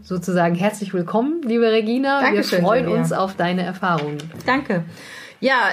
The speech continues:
Speaker 2: Leadership. Äh, ich habe ja auch meinen Podcast Leadership is a Lifestyle.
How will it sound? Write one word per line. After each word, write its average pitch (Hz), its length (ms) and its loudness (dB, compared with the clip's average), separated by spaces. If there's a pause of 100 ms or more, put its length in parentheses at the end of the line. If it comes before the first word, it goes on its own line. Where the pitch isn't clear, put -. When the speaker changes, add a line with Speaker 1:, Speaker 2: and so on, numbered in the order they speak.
Speaker 2:
Leadership. 185 600 0 (200)
Äh, 190 500 -2
ich - 140 -4
habe - 140 -2
ja - 140 0
auch 196 60 -4
meinen 214 300 0
Podcast 208 800 0
Leadership 196 640 0
is 165 160 -4
a - 80 -6
Lifestyle. 156 680 -2